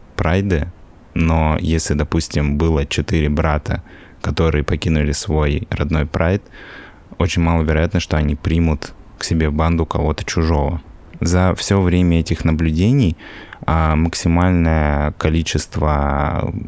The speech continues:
львов в одной банде было восемь. Вот, ну, вот шесть-восемь — это тот рейндж вот максимального размера.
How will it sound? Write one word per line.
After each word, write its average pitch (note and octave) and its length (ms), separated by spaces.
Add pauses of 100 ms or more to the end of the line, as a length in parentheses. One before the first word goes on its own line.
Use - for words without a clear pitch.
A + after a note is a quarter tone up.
(120)
львов D#2+ 500
в D2+ 720 (400)
одной E2+ 360
банде E2+ 360
было D#2 600 (100)
восемь. D#2+ 540 (600)
Вот, D#2 280
ну, F2 200
вот D#2+ 300
шесть-восемь — E2 880
это - 240
тот - 260
рейндж F2+ 440
вот - 340
максимального D2 840
размера. D2+ 520